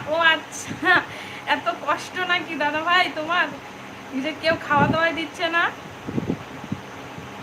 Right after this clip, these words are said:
ইন্ডিয়ার কোন জায়গা? ইন্ডিয়ার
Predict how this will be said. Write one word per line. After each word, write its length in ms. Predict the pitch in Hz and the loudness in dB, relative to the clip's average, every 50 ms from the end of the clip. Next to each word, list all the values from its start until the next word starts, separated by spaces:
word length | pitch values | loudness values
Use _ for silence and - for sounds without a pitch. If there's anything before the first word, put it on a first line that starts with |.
| - - - - - - - - - - - - - - - - - - - - - - - - - - - - - - - - - - - - - - - 277 | -12 -12 -12 -10 -10 -12 -12 -12 -12 -12 -12 -14 -14 -12 -10 -10 -8 -8 -8 -2 2 2 2 2 2 0 0 2 4 4 4 6 6 4 4 4 0 -6 -6 -4
ইন্ডিয়ার 540 | 302 320 330 339 339 349 359 359 359 359 359 - | -2 -2 0 -2 0 2 4 4 4 4 4 2
কোন 300 | 339 330 339 349 349 359 | 2 2 2 4 2 0
জায়গা? 340 | 339 349 339 339 330 320 320 | 0 2 2 2 2 2 2
ইন্ডিয়ার 520 | 311 302 311 311 311 302 330 349 370 370 | 2 2 0 0 0 0 0 0 0 0